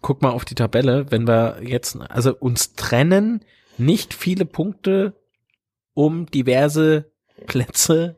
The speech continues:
nach oben. <laughs> Ach, verdammte Kacke, wenn man sich das so im Nachhinein anhört. Da denkst du auch, „Was labert denn der für einen Stuss?“ Äh, hast du die Tabelle irgendwie grad vor Augen?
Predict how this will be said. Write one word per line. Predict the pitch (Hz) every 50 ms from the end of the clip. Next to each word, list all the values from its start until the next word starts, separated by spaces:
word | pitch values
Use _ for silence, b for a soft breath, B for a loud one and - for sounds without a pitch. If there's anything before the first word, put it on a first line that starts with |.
| _ _ _
nach | 127 113 117 117 - 131
oben. | 131 139 151 135 - 151 151 151 147 147 -
<laughs> |
Ach, | - 113 120 131 131 - -
verdammte | - - 131 120 113 113 - _ _ - 120 120 139 151 - _ 135 123 107
Kacke, | - - - 127 135 135 - - 156 127 107
wenn | 117 127
man | 139 139 131
sich | 143 143 131
das | - 143 143 143
so | 160
im | 151 143 143
Nachhinein | 147 160 180 180 - 202 190 160 147 147 139
anhört. | - 165 180 196 165 131 120 123 131 - B B B B B B B B B B
Da | - 139
denkst | 135 156 151 156 - -
du | 147 -
auch, | 139 135 117
„Was | 117 98 95 - -
labert | 107 90 98 135 180 214 214 196 - 196 196 - -
denn | 151 147
der | 147 135 139
für | -
einen | 151 135 131 131
Stuss?“ | - - - 170 180 220 - - b b b b b b b b b b _
Äh, | - 120
hast | 104 123 147 - -
du | 180
die | - 170 147
Tabelle | - 107 107 - - 104 - - 220
irgendwie | - 95 107 104 104 113 110 - -
grad | - - 110 113
vor | - - 117 - -
Augen? | 104 107 123 165 220 240